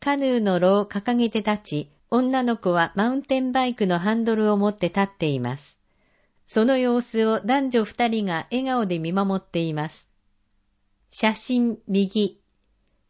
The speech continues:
夜、屋外で食事を楽しむ二人の女性。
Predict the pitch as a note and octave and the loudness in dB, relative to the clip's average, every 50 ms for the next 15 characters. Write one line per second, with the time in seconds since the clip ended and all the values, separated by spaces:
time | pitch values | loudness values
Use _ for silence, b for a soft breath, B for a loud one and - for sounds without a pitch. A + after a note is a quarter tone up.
0 | _ _ _ _ _ _ - A#3+ C#4 C#4+ C4+ A#3 G3 F3+ F3 - _ _ _ _ | _ _ _ _ _ _ -2 0 2 2 2 2 0 0 0 -4 _ _ _ _
1 | _ - G#3+ G#3 - - D4+ D4+ D4 C#4+ C4 A#3+ G3+ F#3+ F#3+ - - G#3 G3+ - | _ -2 -2 0 0 0 0 0 0 -2 -2 0 0 -2 -2 0 0 0 0 0
2 | C#4 C4+ - C4 C4 B3+ B3 - B3 A#3+ B3 B3+ B3 - B3+ B3 G#3+ F#3 F3+ D#3+ | -2 -2 0 0 0 0 2 0 0 0 0 -2 -2 -4 -2 -2 0 0 0 -2
3 | - - - - - C#4 C#4 C#4 C4+ B3+ A3 F3+ D3 D3+ C#3+ C#3+ C#3+ - F3 D#3+ | -4 -10 -12 -2 0 2 2 2 0 0 -2 -2 -2 -2 -4 -4 -4 -4 -4 -4
4 | D#3 C#3+ C3 - - | -2 -4 -6 -6 -10